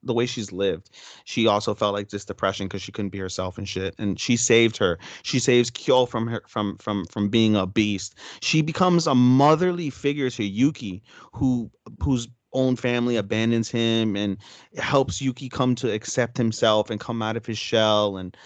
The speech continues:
and be the amazing human being that he was on his path to be. But he would get lost 'cause he would get scared and he would get nervous and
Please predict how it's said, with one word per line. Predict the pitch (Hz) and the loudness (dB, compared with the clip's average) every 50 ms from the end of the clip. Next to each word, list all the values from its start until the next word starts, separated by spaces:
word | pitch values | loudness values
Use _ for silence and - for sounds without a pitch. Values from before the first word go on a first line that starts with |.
| - - - _ - | -20 -20 -20 _ -6
and | 113 113 107 - - 107 120 | -4 -4 -4 -6 -8 -10 -8
be | 110 131 131 131 131 131 127 | -6 -2 -2 0 -2 -2 -2
the | 127 123 | 0 0
amazing | 117 110 113 117 120 123 117 123 117 | 2 4 4 4 2 2 0 -2 -4
human | 117 120 123 113 110 | -2 -2 0 0 0
being | 104 113 113 113 113 113 | 2 2 2 4 4 4
that | 107 95 98 | 2 2 0
he | - - 123 117 | -4 -6 -6 -2
was | 110 110 101 | -2 -2 -2
on | - - 104 110 117 117 | -2 0 0 0 2 2
his | 120 120 107 - | 0 0 -2 -4
path | - - 107 101 101 110 - | -4 -2 -2 0 0 -2 -2
to | - 131 | -6 -4
be. | 131 135 127 127 | -2 0 0 0
But | 123 117 113 | -2 -4 -4
he | - 135 | -2 -2
would | 135 135 139 | -2 0 0
get | 139 120 98 | 0 -2 -2
lost | 101 107 120 127 117 113 - - | 0 2 4 4 4 2 0 -6
'cause | 113 - | -10 -8
he | - | -6
would | 117 113 107 | -6 -6 -4
get | 117 101 | -6 -6
scared | - - - - - 117 113 117 117 117 110 104 | -8 -8 -12 -8 -4 -2 2 2 4 4 4 2
and | 104 107 | 0 -2
he | 110 110 | -2 -4
would | 110 101 | -4 -4
get | 113 98 | -6 -6
nervous | 98 104 113 113 117 113 113 113 110 - | -4 -4 -2 -2 0 0 0 -2 -4 -4
and | 113 101 98 | -6 -8 -8